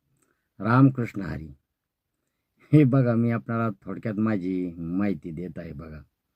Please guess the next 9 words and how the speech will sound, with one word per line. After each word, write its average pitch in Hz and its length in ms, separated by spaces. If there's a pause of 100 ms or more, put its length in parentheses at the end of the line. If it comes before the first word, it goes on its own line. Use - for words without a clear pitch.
(400)
एक 104 180
तर, 101 300
अ, 95 420 (960)
<clears throat> 95 1160 (920)
अ, 104 280
मी 101 640 (720)
थोडक्यात 107 300
सांगतो. 87 320
एक 104 180